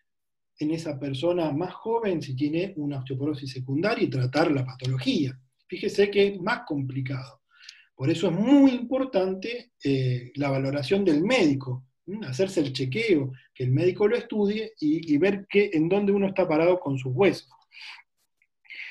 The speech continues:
Pacientes que reciben corticoterapia crónica, inmunodeprimidos, deben tratarse si el T-score, ¿m? Es igual o inferior ya a menos uno coma cinco.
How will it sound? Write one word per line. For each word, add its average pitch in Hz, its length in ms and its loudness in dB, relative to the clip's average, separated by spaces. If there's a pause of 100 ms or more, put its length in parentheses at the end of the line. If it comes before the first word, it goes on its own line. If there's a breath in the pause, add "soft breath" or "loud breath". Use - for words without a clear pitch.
(120 loud breath)
Pacientes 247 420 2
que 196 80 6
reciben 185 420 6
corticoterapia 156 1000 2
crónica, 160 500 2
inmunodeprimidos, 175 920 0 (600 soft breath)
deben 196 460 4
tratarse 165 640 -2
si - 200 -2
el 139 160 -2
T-score, 240 840 0 (440)
¿m? 196 220 -8
Es 175 240 0
igual 220 580 2 (260)
o 196 180 4
inferior 208 540 2
ya 269 420 2 (140)
a 147 120 -4
menos 170 400 -4
uno 220 220 -12
coma 175 260 -4
cinco. - 480 -16